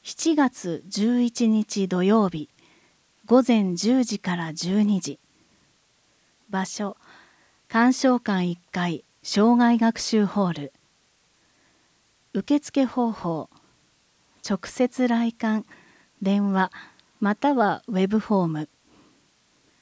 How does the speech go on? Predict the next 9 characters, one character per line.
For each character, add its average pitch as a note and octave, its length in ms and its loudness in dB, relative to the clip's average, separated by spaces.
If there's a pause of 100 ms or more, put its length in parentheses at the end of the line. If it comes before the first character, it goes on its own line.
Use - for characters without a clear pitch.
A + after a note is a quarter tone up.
(720)
定 A#3+ 280 2
員 A#3 420 4 (100)
四 G3+ 300 2
十 A3 280 2
名、 D#3 320 -2 (460)
参 F#3+ 320 -2
加 G3 180 0
無 F#3 160 2
料。 F3 320 -2